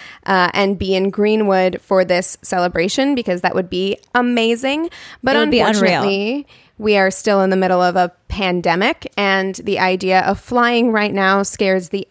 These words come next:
Speaker 1: absolute shit out of my fiance. So we will be staying close to home and celebrating the holiday here in Los Angeles.
Speaker 2: Most definitely.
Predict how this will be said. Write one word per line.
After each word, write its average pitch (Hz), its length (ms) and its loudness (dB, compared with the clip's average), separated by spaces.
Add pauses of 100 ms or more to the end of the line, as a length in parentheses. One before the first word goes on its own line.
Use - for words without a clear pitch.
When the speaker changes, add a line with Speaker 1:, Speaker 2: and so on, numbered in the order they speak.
(100)
Speaker 1:
absolute 175 640 -2
shit 180 320 -2
out 175 180 0
of 180 100 -4
my 180 140 -2
fiance. 190 600 -2
So 180 420 2 (440)
we 202 140 4
will 190 80 0
be 190 100 0
staying 269 380 2
close 262 240 0
to 233 140 0
home 208 520 0 (320)
and 196 440 2
celebrating 185 640 0
the 180 60 0
holiday 165 640 0
here 175 560 0
in 240 140 -4
Los 302 220 -4
Angeles. 208 680 -2 (140)
Speaker 2:
Most 269 400 -2
definitely. 165 920 0